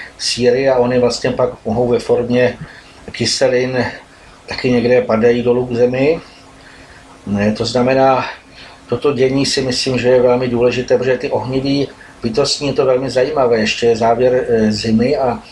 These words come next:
já, když jsem pozoroval ty jiné videa, tak neuvěřitelně obrovské požáry, jak už to bylo Severní Amerika, třeba Kalifornie, Jižní Amerika. Vždycky je to naprosto jasný důsledek nějakého špatného nebo nesprávného lidského počínání,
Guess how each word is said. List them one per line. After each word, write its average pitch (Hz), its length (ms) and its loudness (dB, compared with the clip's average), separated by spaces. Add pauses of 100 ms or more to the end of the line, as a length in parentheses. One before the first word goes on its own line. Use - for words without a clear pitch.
(260)
já, 113 120 2
když 117 140 -4
jsem 127 200 -2
pozoroval 123 320 2
ty 131 100 -6
jiné 117 280 2
videa, 120 320 2
tak 120 200 0
neuvěřitelně 123 1080 -2 (420)
obrovské 131 640 0
požáry, 135 640 0
jak 107 180 -8
už 110 160 -12
to 117 100 -2
bylo 117 300 4 (280)
Severní 127 640 -2
Amerika, 117 400 -2
třeba 113 220 -4
Kalifornie, 120 720 -2
Jižní 127 420 -4
Amerika. 120 680 -2 (460)
Vždycky 135 300 -4
je 139 60 0
to 143 100 0
naprosto 135 380 -2
jasný 131 400 0
důsledek 123 460 -2
nějakého 123 440 -2
špatného 120 520 -6
nebo 120 220 0
nesprávného 123 580 -2
lidského 123 300 -2
počínání, 123 840 -2